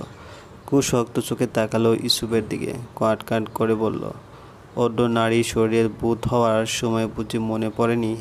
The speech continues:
এই আমিটার কথা? সেই পরনারী শরীর বুঝি আপনার বাবুই পাখির ভালোবাসা ভুলিয়ে দিয়েছিল? এ কেমন ভালোবাসা ছিল আপনার? হুঁ, বলুন না, চুপ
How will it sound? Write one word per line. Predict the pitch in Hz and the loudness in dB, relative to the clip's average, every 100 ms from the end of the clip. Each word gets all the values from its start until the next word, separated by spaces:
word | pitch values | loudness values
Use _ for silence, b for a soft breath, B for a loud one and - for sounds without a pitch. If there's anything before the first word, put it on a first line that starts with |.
| - | -6
এই | 117 113 113 - | -4 -2 -4 -4
আমিটার | 113 110 110 113 110 | -4 -4 -2 -4 -2
কথা? | 117 - 120 - B B B B - | -4 -2 -4 -6 B B B B -14
সেই | - - 127 123 | -6 0 2 2
পরনারী | 117 113 110 110 113 | 2 2 2 2 0
শরীর | 110 - 113 107 - | -2 -2 -2 -2 -4
বুঝি | 117 113 110 117 - - | -4 -2 -2 -2 -6 -2
আপনার | 110 - 113 110 | -2 0 -2 0
বাবুই | 110 110 110 107 | 0 0 0 -2
পাখির | 113 117 | -4 -4
ভালোবাসা | 113 110 107 110 110 123 | -2 0 0 0 -2 -4
ভুলিয়ে | 110 117 117 117 | -4 -2 -2 0
দিয়েছিল? | 123 123 - 120 - - B B B B - | 0 -2 -4 -6 -8 -12 B B B B -8
এ | 127 | -2
কেমন | 135 131 120 | 2 2 2
ভালোবাসা | 107 104 110 117 123 | 2 2 2 0 -4
ছিল | - 113 | -4 -2
আপনার? | - - - 120 - | -2 -4 -10 -10 -2
হুঁ, | 123 139 - - - | -2 -2 -6 -20 -8
বলুন | 123 117 117 120 | -2 0 2 0
না, | 110 | -4
চুপ | - - | -6 -8